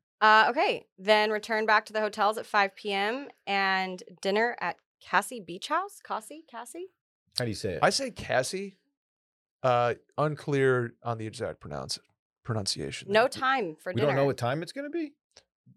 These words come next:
Speaker 3: Pending a, a phone call today.
Speaker 2: Okay.
Speaker 1: Okay.
Speaker 3: But I think it's gonna be later than earlier.
Speaker 1: Yeah.
Speaker 3: Like, eh, like an eight,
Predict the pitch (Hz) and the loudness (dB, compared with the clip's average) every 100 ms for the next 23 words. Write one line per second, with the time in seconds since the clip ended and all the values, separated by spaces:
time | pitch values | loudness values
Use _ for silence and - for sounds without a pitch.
0 | - 139 135 - _ - _ - 165 156 | -18 -14 -14 -16 _ -20 _ 2 4 4
1 | 143 131 123 120 117 117 - 127 113 113 | 0 2 2 4 2 2 2 0 0 -2
2 | - - - - _ _ 110 95 - 180 | -2 -4 -8 -12 _ _ -2 -2 -2 -10
3 | - 165 131 117 143 131 123 113 110 113 | -10 2 4 4 0 -4 -6 -6 -6 -6
4 | 110 - 90 - 76 - - _ _ _ | -6 -8 -12 -12 -14 -16 -20 _ _ _
5 | _ 170 147 165 135 139 139 131 135 131 | _ -4 -2 0 2 2 0 -4 -4 -4